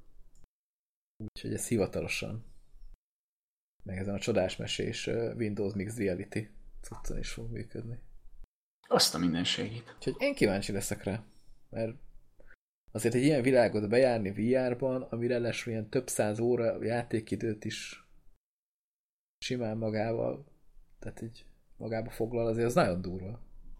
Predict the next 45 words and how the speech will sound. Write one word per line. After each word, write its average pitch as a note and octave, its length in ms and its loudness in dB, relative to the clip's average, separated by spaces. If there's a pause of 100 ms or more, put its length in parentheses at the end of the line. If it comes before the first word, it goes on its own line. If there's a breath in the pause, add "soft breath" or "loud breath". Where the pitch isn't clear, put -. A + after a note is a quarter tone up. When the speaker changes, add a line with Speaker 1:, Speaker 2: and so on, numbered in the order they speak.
Speaker 2:
Igen, G#2+ 440 6
és - 140 2
főleg, G#2+ 220 8
hogy A2 100 2
nem A2 180 4
P C3+ 80 2 (160)
S - 100 4
V A2 60 -4
R-ral, G2+ 420 2
mert, G2 340 -2 (640 loud breath)
ö, G2+ 240 8
elhiszem, B2 340 6
hogy G2 100 2
ez - 120 -2
egy - 80 -4
régi F#2+ 300 2
játék, G2 380 2
de G#2 60 8
azért F2+ 220 2
P G2+ 220 10
S - 100 2
V - 40 -2
R-ra F2+ 320 2
átültetni F#2+ 600 0
kicsit - 480 -4 (120)
nehezebb, - 680 0
mert F2 220 0
ugye - 220 4
az, - 480 2 (240)
abban A2 300 10
Speaker 1:
Ö, - 20 10
Speaker 2:
nincs - 180 6
akkora - 240 2
Speaker 1:
P F3+ 220 12
S - 60 2
V - 40 6
R-ra C3 100 12
Speaker 2:
kraft. B2+ 100 10
Speaker 1:
már C3 120 8
megjelent. G#2+ 580 4 (200)
Speaker 2:
De C3 120 12
igen, C#3 220 8
azt C#3 160 0
mondom, G#2+ 240 0
hogy, A2 240 -2